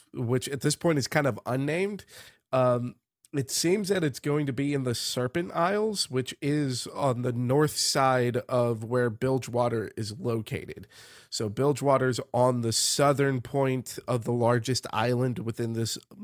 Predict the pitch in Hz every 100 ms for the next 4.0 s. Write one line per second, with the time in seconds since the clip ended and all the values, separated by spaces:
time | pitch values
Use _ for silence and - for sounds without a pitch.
0 | 143 - 113 110 190 - - - - 120
1 | 120 123 120 117 123 147 156 - - -
2 | - - _ - 123 117 113 113 104 131
3 | 117 - 143 113 127 120 127 120 120 113